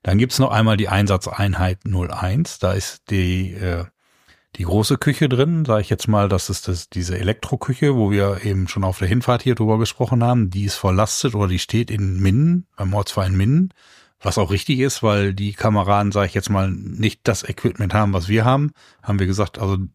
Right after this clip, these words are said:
das ist auch schon richtig, dass sie den L K W jetzt bekommen haben. Der stand also vorher bei uns. Und, äh, da sind wir, sag ich jetzt mal, da helfen wir zu.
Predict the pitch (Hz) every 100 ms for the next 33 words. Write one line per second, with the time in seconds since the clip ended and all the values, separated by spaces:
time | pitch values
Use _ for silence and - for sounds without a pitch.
0 | - 95 - 98 101 - 101 - - 107
1 | - 104 104 95 113 127 123 123 - 117
2 | - 123 123 110 95 - 110 107 95 -
3 | 107 104 92 92 110 180 - _ _ _
4 | _ _ - 123 104 101 101 98 95 87
5 | _ _ _ _ _ _ _ _ _ _
6 | - 98 104 135 - - 131 127 131 123
7 | 113 - _ _ _ _ _ _ _ _
8 | _ _ 131 117 113 - - 113 110 110
9 | 107 _ _ _ - 98 110 120 113 104
10 | - 139 95